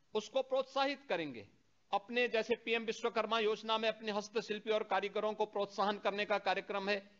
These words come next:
ये इसी का पार्ट है। वन डिस्ट्रिक्ट वन प्रोडक्ट का कार्यक्रम है, ये इसी का हिस्सा है, ये उसी का हिस्सा है। दूसरा है गुलामी के अंशों को सर्वथा समाप्त करना।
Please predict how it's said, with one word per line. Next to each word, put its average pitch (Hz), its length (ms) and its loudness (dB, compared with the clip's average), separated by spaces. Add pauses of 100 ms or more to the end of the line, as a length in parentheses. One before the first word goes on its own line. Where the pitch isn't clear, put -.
(200)
ये 226 140 2
इसी 262 280 0
का 277 120 2
पार्ट 143 320 -4
है। 104 120 -18 (540)
वन 220 180 0
डिस्ट्रिक्ट 240 380 -2
वन 233 140 0
प्रोडक्ट 214 440 0
का 226 160 2
कार्यक्रम 220 560 0
है, 220 300 0 (240)
ये 170 120 4
इसी 202 300 0
का 285 120 0
हिस्सा 208 420 -2
है, 117 200 -10 (500)
ये 180 120 0
उसी 269 340 -2
का 277 120 0
हिस्सा 165 280 -4
है। 113 120 -12 (120)
दूसरा 269 280 0
है 262 200 0
गुलामी 202 480 0
के 277 100 0
अंशों 285 320 0
को 285 140 0
सर्वथा 277 380 0
समाप्त 247 420 -2
करना। 120 360 -6